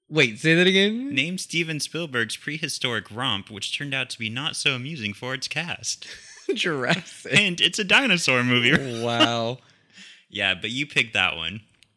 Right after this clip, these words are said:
Speaker 2: Oh, which children's cart-, character is actually a purple T-Rex? <laughs>
Speaker 1: Are they talking about Barney?
Speaker 2: Yeah.
Speaker 1: Oh, God.
Speaker 2: And you picked Godzilla.
Speaker 1: I know.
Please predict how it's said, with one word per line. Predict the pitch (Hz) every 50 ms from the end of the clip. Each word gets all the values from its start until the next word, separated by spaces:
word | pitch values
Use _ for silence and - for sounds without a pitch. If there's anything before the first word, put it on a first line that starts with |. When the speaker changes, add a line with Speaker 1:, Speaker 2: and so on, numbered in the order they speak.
| _ _ _
Speaker 2:
Oh, | - 120 113 90 - -
which | 117 135 156 160 - -
children's | - - 151 156 151 151 143 127 -
cart-, | - - 107 95 95 - - - - - -
character | - 139 131 120 110 113 - 113 95 98
is | 101 - -
actually | - 92 104 - - - 113 104
a | 98
purple | - - - 113 - - 120 117
T-Rex? | - - - 139 131 120 135 165 151 - - - - - - - - - - - _ _ _ - - _ _ _
<laughs> | _ _ _ _ _ _ _ _ _
Speaker 1:
Are | 127 147
they | 180
talking | 214 226 214
about | 202 160 120
Barney? | 110 135 151 160 175 185 190 175 - _
Speaker 2:
Yeah. | 123 143 147 123 92 113 117 - -
Speaker 1:
Oh, | 196 147 127
God. | 123 104 110 120 117 117 120 120 123 127 135 - - _ _ - 208 - - -
Speaker 2:
And | 135 131 127 131
you | 139 151 160
picked | - - 143 135 - - -
Godzilla. | - 113 113 113 107 101 101 101 98 92
Speaker 1:
I | 107 113 113 113
know. | 113 113 113 113 110 110 110 107